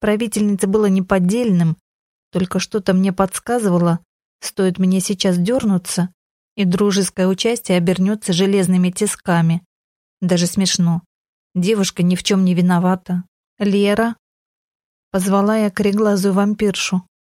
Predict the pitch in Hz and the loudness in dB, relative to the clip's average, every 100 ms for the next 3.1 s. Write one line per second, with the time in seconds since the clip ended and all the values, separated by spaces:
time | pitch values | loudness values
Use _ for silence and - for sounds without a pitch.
0 | _ _ _ - 175 196 208 - 180 185 | _ _ _ -4 -2 0 -2 -4 -4 -2
1 | 180 190 196 196 185 185 190 185 185 185 | 0 2 2 2 2 2 2 0 0 0
2 | 196 190 175 185 180 190 190 185 180 170 | -2 0 0 2 2 2 0 2 0 -2